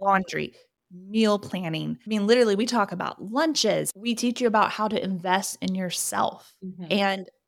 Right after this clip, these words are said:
Speaker 1: so many things that we need help with as women,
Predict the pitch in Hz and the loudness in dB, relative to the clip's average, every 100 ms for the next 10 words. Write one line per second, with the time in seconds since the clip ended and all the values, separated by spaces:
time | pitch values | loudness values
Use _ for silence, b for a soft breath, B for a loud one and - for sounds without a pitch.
0 | _ _ _ - - 214 240 247 247 240 | _ _ _ -12 -2 0 2 2 0 0
1 | - 226 196 185 - - - 185 202 208 | 0 0 0 -4 0 0 0 -4 -4 -2
2 | 202 196 - 208 214 - _ _ _ _ | -4 -6 -6 -2 -2 -4 _ _ _ _
3 | _ _ _ _ 175 180 175 - 180 - | _ _ _ _ -4 -2 -2 -2 -4 -4
4 | 180 233 226 147 220 | 0 2 4 2 0